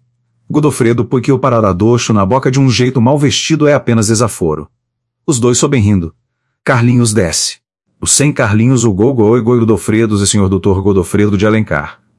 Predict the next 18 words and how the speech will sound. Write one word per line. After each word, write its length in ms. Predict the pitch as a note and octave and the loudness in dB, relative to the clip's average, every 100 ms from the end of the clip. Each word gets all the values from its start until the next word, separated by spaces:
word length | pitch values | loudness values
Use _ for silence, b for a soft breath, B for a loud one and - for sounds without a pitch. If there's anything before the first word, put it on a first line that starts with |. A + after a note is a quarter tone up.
| _ _ _ | _ _ _
Nada 320 | - F#2+ F2+ F#2 | -2 0 0 0
de 120 | F#2 | 0
liberdades 600 | G2+ G#2 F2+ F#2+ F#2+ - | 0 0 0 0 0 -2
comigo. 560 | G#2+ G2+ A2+ E2+ D#2 _ _ _ _ - | 0 2 0 -2 -6 _ _ _ _ -6
Carlinhos 520 | B2+ A2+ A2+ A2 F#2+ | -4 0 2 2 2
e 140 | G#2 - | 0 -2
que 160 | - | -4
importância. 680 | D3 C#3 - C3+ A#2+ - D2+ _ _ - | -2 -2 -2 0 0 -2 -6 _ _ -4
Godofredo, 640 | A2+ C3 A2+ G#2+ A#2+ F#3+ | -2 0 0 0 0 -2
N 160 | E3+ C#3+ | -2 0
D 80 | A2+ | 2
F 240 | A2 - | 0 0
é 100 | A2 | 0
da 120 | A#2+ B2 | 2 0
idade. 540 | A2 F#2+ F#2+ D#2+ - _ _ _ | 0 0 0 -4 -14 _ _ _
Indiscutível, 760 | A2+ A2 - A2 - A#2+ F#2 D#2+ | -2 -2 -2 -2 -2 -2 0 0
menino 280 | F2 G#2 A2 | 0 0 0
Carlinhos. 800 | A#2 G#2+ F#2 D#2 C2+ - - | -2 -2 -2 -4 -4 -4 -6